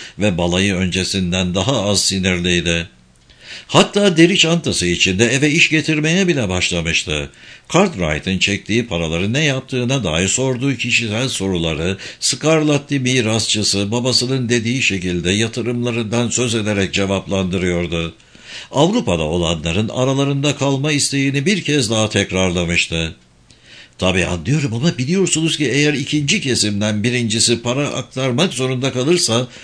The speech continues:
bunu Scarlatti tutanaklarına işlemek gerek.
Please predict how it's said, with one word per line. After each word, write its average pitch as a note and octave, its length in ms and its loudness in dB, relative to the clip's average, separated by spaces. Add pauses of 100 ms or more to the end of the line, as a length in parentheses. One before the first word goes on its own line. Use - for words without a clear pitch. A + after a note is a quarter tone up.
(140)
bunu F3 200 2
Scarlatti E3+ 760 2
tutanaklarına E3 760 0
işlemek D#3 500 2
gerek. A#2 340 2